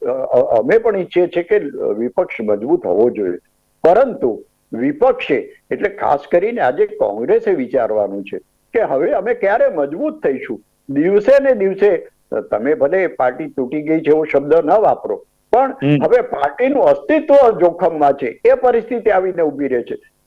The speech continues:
Speaker 1: અ, એક, અ, કોંગ્રેસી નેતાએ એવું કહ્યું હતું કે, "ભાઈ, અમારું કેન્દ્રીય નેતાગણ એટલું મજબૂત નથી કે પાર્ટીને સસ-, અ,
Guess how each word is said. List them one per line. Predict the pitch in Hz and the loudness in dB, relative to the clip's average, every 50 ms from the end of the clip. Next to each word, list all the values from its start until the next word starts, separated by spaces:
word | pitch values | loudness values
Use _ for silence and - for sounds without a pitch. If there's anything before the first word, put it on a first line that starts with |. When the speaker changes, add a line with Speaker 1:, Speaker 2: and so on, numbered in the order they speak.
| _ _ | _ _
Speaker 1:
અ, | - 131 123 127 120 113 127 - - _ - _ _ | 0 2 2 4 2 2 0 -4 -10 _ -20 _ _
એક, | 180 170 208 208 208 - | 0 0 0 0 0 2
અ, | 160 151 139 127 117 | 2 2 4 2 0
કોંગ્રેસી | - - - - 139 131 139 160 175 185 180 185 208 202 185 | -2 -4 -2 -2 -2 0 0 0 0 0 0 -2 -2 -4 -4
નેતાએ | 165 147 135 139 139 160 175 185 185 | -2 -2 -4 -2 0 2 2 2 2
એવું | 170 160 202 208 | 0 -2 -4 -2
કહ્યું | - 175 170 190 190 | 0 0 0 0 -4
હતું | 254 233 208 | -8 -10 -4
કે, | 226 220 | -4 -2
"ભાઈ, | 208 233 226 | 0 2 0
અમારું | 190 170 160 165 180 208 247 240 247 226 | 0 0 0 0 0 0 0 -2 -6 -6
કેન્દ્રીય | - - 170 160 165 180 190 196 208 233 240 240 247 247 240 - - _ _ _ - | -8 -6 -4 -4 -4 -2 -2 -2 0 0 0 2 2 0 -2 -4 -12 _ _ _ -10
નેતાગણ | - 143 160 180 175 - 208 220 240 233 202 196 226 254 269 262 | -4 -2 -2 -2 0 0 0 0 0 0 0 0 0 0 0 -2
એટલું | - - - 170 170 - 262 254 247 220 | -6 -4 -6 -6 -6 -2 -4 -2 0 0
મજબૂત | 196 196 175 208 214 220 240 240 - | 0 0 0 -2 0 0 -2 -2 0
નથી | 185 170 165 165 214 240 254 233 | 0 0 0 2 0 0 0 0
કે | 240 - _ _ _ _ - 220 | -4 -8 _ _ _ _ 0 0
પાર્ટીને | 214 - - 151 156 156 156 - 214 220 214 208 | 0 0 0 0 0 0 0 -2 -2 0 0 0
સસ-, | - - 151 139 - - - - | 2 2 0 -2 -2 -4 -6 0
અ, | 151 135 139 135 135 131 127 127 123 - 117 120 | 0 2 4 4 4 4 4 2 0 -2 -4 -6